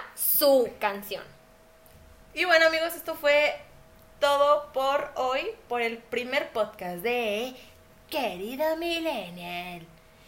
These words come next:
Speaker 1: Y ustedes nos van a poder estar escuchando, eh, los miércoles, pero quincenalmente. O sea, cada quince días vamos a estar subiendo un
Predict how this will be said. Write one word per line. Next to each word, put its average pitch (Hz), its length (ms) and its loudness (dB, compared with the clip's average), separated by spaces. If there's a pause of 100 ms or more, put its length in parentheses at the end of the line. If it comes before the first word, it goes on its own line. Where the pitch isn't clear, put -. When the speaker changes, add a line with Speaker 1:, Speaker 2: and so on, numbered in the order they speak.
(140)
Speaker 1:
Y 220 80 -10
ustedes 262 280 10
nos 277 120 0
van 262 120 2
a 262 140 2
poder 247 180 6
estar 247 200 2
escuchando, 262 640 0 (880)
eh, 214 480 -2 (140)
los 233 200 0
miércoles, 294 540 4 (260)
pero 247 320 6
quincenalmente. 202 720 -4
O - 60 -12
sea, - 340 -10
cada 226 200 6
quince 285 320 -2
días 269 260 6
vamos 226 240 -8
a - 20 -12
estar 202 240 -4
subiendo 202 680 -2
un 196 560 -8